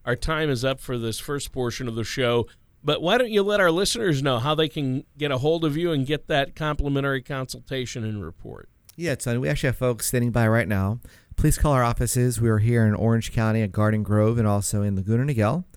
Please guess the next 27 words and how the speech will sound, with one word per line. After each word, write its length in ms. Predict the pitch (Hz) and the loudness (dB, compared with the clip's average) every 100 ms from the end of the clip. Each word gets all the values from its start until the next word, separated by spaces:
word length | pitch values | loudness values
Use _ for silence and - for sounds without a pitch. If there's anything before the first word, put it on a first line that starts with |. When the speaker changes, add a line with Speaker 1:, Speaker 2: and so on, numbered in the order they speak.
| - - - - | -20 -20 -12 0
Speaker 2:
Our 140 | 117 | 2
phone 280 | 113 135 127 | 2 2 2
number 280 | 131 127 123 | 2 2 2
is 160 | 110 | 0
area 240 | 107 117 110 | 0 0 0
code 440 | - 110 107 101 107 | 0 2 2 0 -2
nine 300 | 107 113 120 | 0 2 2
four 260 | - 143 | 2 2
nine, 420 | 117 98 110 151 - _ _ _ - - _ - - | 4 4 2 0 -8 _ _ _ -20 -20 _ -20 -6
two 480 | - 160 147 151 147 - | 2 6 6 4 0 -4
one 380 | 107 117 139 160 | 0 2 2 0
eight, 300 | 110 117 160 _ _ _ _ - _ - | 0 0 -2 _ _ _ _ -20 _ -6
three 400 | - 120 143 151 | 0 4 4 4
nine 540 | 135 123 123 120 120 - | 4 4 4 2 0 -2
zero 300 | 101 113 107 | 2 4 4
zero, 380 | 101 147 156 156 | 4 2 2 2
or 220 | - 147 | 0 0
you're 120 | 131 | 0
welcome 320 | 131 135 123 | 0 -2 -4
to 220 | 113 120 110 | -2 0 0
schedule 400 | - 123 113 123 | 0 0 2 0
an 60 | |
appointment 480 | 113 - 117 120 - - - - | 0 0 0 -2 -6 -18 -20 -6
by 180 | 110 113 | 2 4
visiting 320 | 117 113 123 | 6 4 4
our 120 | 113 | 4
website, 480 | 104 123 - 165 180 | 4 2 2 0 -2